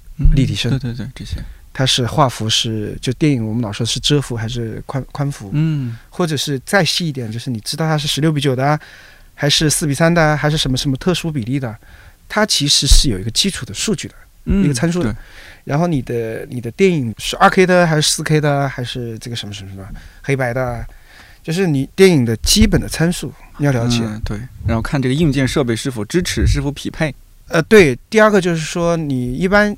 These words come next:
Speaker 1: 就是正常的情况下，就是我们独立放映是达不到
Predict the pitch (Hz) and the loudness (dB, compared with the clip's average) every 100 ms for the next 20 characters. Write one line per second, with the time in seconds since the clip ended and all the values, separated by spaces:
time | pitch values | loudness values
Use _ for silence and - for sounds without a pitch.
0 | - 170 156 143 127 123 - 190 147 147 | -8 -8 -6 -6 -6 -6 -4 -2 -2 -2
1 | 143 120 131 127 135 117 120 127 117 110 | -4 -6 -4 -6 -8 -10 -10 -8 -8 -6
2 | 131 131 156 180 175 147 - - 131 143 | -6 -4 -4 -4 -4 -4 -8 -10 -8 -6